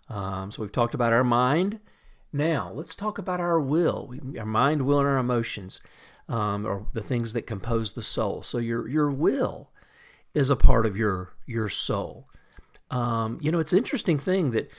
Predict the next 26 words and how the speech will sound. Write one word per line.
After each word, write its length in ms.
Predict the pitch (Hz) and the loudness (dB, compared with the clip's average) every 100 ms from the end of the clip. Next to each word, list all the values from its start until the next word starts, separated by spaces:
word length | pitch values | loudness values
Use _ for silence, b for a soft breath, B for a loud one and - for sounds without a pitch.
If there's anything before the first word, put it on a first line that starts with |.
| B B | B B
<clears throat> 600 | 160 226 - 202 165 117 | 4 4 6 6 6 6
God 280 | 143 143 135 | 6 4 6
gave 220 | 151 160 | 4 4
his 160 | 143 - | 2 0
creation 560 | 139 123 117 - 120 | 2 4 4 0 -2
a 60 | 113 | 2
free 320 | - 117 110 | 2 2 0
will. 280 | 104 101 78 | 0 0 2
He 100 | 135 | 2
didn't 200 | 190 160 | 2 0
have 200 | 196 240 | -2 -2
to 80 | 127 | -4
do 260 | 117 196 | 0 -2
that. 220 | 123 80 87 | -2 -6 -6
He 120 | 147 | -4
could 140 | 175 | -4
have 100 | 127 | -4
made 280 | 107 139 165 | 0 2 2
us 480 | 110 113 135 - - b b b b | 2 0 0 -2 -6 b b b b
obey 360 | 120 104 117 123 | -4 -2 -2 -2
him. 260 | 98 78 82 | -4 -8 -6
He 140 | 143 | -4
could 160 | 135 131 | -2 -2
have 100 | 110 | 0
made 300 | 117 131 127 | 0 0 2
us 380 | 113 104 - | 0 -2 -6